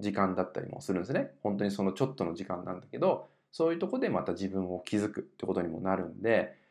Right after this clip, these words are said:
えー、すごくおすすめなんですね。えー、独り言をしてみるっていうのはね。なので、どんなことでも自分の中でね、一旦こう声に出す、言葉に出してみるっていうのを、まあ、意識してもらえると、よりね、こ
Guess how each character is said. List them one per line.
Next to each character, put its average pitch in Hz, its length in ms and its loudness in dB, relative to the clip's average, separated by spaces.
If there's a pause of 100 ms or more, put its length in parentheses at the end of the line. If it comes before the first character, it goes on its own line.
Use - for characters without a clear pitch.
(180)
え 98 200 2
ー、 - 20 -2
す 165 140 4
ご - 80 6
く - 140 -2
お - 60 -4
す 101 140 -4
す 104 80 -4
め 95 80 2
な 90 120 0
ん - 60 -6
で - 60 -8
す 107 100 -8
ね。 160 260 -2 (200)
え 87 240 -6
ー、 - 100 -14
独 101 100 8
り 98 80 8
言 95 280 0
を 85 80 -2
し - 80 -10
て 90 80 0
み 87 100 -4
る - 140 -10 (120)
っ - 40 -20
て - 80 -6
い - 20 -4
う - 40 -8
の - 60 -12
は - 100 -10
ね。 - 260 -2 (320)
な 170 80 2
の 147 80 2
で、 143 340 2 (340)
ど 208 140 4
ん 277 60 6
な 147 80 2
こ 107 100 -2
と 101 100 2
で 90 100 0
も 98 420 4 (280)
自 135 160 -2
分 185 220 4
の 185 80 2
中 180 240 4
で - 80 -4
ね、 101 240 -2 (180)
一 127 160 -2
旦 160 680 2
こ - 300 -6
う - 60 -10
声 190 220 8
に - 140 0
出 - 120 0
す、 - 220 -12 (160)
言 - 180 2
葉 180 120 6
に 95 120 2
出 95 140 6
し - 80 -8
て - 120 -10
み 90 120 -8
る 98 120 -6
っ - 160 -14
て 95 100 -2
い - 20 0
う 85 80 -4
の - 80 -10
を、 113 460 4
ま 90 80 2
あ、 - 140 -4 (200)
意 135 80 4
識 - 240 -2
し - 80 -8
て - 80 -4
も 90 140 -8
ら 87 100 -4
え 95 80 -6
る - 120 -8
と、 - 440 8 (240)
よ 165 140 6
り 175 80 2
ね、 165 320 0
こ - 200 -2